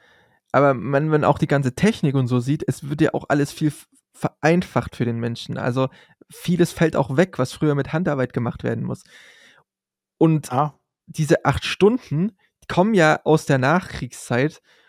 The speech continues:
Speaker 1: oder beziehungsweise aus der Zeit nach dem Krieg und so fünfziger, sech-, sechziger, wo die Frau auch noch zu Hause war,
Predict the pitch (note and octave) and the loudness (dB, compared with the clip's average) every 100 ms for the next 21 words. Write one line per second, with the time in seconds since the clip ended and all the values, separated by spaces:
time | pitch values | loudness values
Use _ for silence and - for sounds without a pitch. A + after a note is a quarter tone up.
0 | _ _ - C#3 B2+ - D3+ C#3 C3 - | _ _ 2 2 2 0 -2 0 0 0
1 | B2+ - B2+ - C3+ - - B2 B2+ B2 | -4 -2 -6 -2 -4 -4 -10 -6 -4 -6
2 | - - E3 F#3 _ _ _ _ - A#2+ | -10 -8 -8 -10 _ _ _ _ -10 -6
3 | B2+ - C#3 - - A#2+ B2 - - C#3+ | -8 -6 -10 -6 -8 -4 -4 -6 -10 -2
4 | C#3+ - - E3 B2+ B2 - - D#3 - | -2 -4 -4 -4 -2 -6 -4 -2 -2 0
5 | C3+ - B2+ - - B2+ B2 F3+ F3 B2 | -2 -2 -6 -6 -4 -4 0 0 0 -2
6 | B2 B2 G3+ | 0 0 0